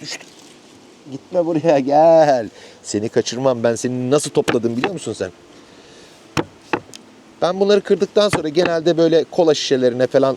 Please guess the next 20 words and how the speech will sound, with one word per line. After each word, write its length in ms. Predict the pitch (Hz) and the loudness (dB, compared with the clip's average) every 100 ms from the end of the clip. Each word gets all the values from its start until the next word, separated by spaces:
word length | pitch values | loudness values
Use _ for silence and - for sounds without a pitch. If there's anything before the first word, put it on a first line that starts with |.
| - 104 | -4 -6
dolduruyorum. 480 | 92 80 92 90 98 | -6 -6 -6 -6 0
Meyve 220 | 107 110 | 0 0
suyu 220 | - 98 | -6 -12
şişelerine 520 | - - 101 101 104 | -10 -4 -2 -2 -4
dolduruyorum. 560 | 90 82 76 85 107 - - - - _ - | -6 -6 -6 -6 -6 -6 -16 -20 -20 _ -12
Ondan 280 | 117 110 107 | -10 -6 -6
sonra 460 | - 98 120 170 175 - - - - - - - - - - - - | -4 -4 -2 -6 -8 -18 -20 -20 -20 -8 -8 -8 -20 -20 -20 -16 -10
yıkadıktan 540 | - 113 104 - 95 | -2 -2 -2 -4 -6
sonra 500 | 87 92 95 151 190 - - - - - - - | -6 -6 -2 0 -2 -6 -20 -20 -20 -20 -18 -6
üzerine 500 | 180 165 165 147 202 | -4 0 -2 0 -4
su 220 | - 208 | -4 -6
ilave 400 | 170 120 101 92 | -2 0 0 -2
ediyorum. 320 | 90 87 73 - - - | -8 -10 -12 -14 -12 -2
Ağzına 380 | 139 120 123 120 | 0 0 -2 -2
kadar 240 | 120 113 | 0 0
su 220 | - 131 | -2 -4
dolduruyorum. 520 | 110 85 80 87 165 196 _ - - - - - | -2 -4 -8 -8 -8 -10 _ -20 -20 -20 -20 -4
Ağzını 380 | 165 156 139 143 | 0 0 -2 -8
sıkıca 340 | - 151 139 | -10 -6 -4
kapatıyorum 600 | 131 175 117 - 107 143 | -4 -2 -2 0 0 0